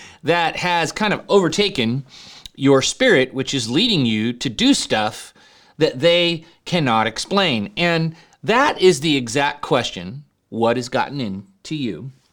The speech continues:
that was asked of the first followers and believers in Jesus who were filled with the Holy Spirit. People said, "What has gotten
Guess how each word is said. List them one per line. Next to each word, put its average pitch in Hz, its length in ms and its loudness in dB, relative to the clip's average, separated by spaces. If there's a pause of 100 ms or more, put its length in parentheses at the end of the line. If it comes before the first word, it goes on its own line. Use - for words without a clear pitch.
(520)
that 165 200 0
was 180 240 6
asked - 560 -4 (640)
of 147 560 2
the 147 80 0
first 185 320 2
followers 135 640 4
and 127 240 -2
believers 147 460 0
in 143 100 0
Jesus 110 380 -4
who 139 120 -4
were 117 100 -4
filled 104 560 0 (560)
with 107 140 -6
the 117 80 -4
Holy 113 260 -2
Spirit. 120 360 -2
People - 220 -10
said, 113 240 -4
"What 117 600 0 (640)
has 104 260 -6
gotten 131 640 -2